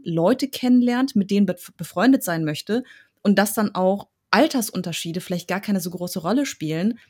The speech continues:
weil man auf anderen Ebenen einen Zugang zueinander findet. Und da gab's, da gab's mächtig Streit deswegen. Wie, wie war das bei euch, wenn ich mal eine Gegenfrage stellen darf?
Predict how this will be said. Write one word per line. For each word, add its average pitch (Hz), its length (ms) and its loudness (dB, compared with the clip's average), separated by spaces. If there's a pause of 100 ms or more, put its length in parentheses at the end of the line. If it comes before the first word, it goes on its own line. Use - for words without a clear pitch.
(160)
weil 180 180 2
man 202 300 2
auf 185 180 -8
anderen 240 400 4
Ebenen 196 360 2
einen 175 160 -4
Zugang 180 360 -4
zueinander 151 400 -4
findet. 160 360 -6
Und - 200 -8
da 165 60 -6
gab's, 156 560 -6
da 156 140 -6
gab's 160 300 -4
mächtig 185 560 4
Streit 147 320 -6
deswegen. 139 560 -10
Wie, 180 380 -6
wie 196 160 4
war 214 120 4
das 208 180 -2
bei 185 100 -4
euch, 208 260 -4
wenn 156 80 -4
ich - 120 -10
mal 160 60 -4
eine 156 120 -4
Gegenfrage 151 500 -6
stellen 147 260 -6
darf? 151 140 -10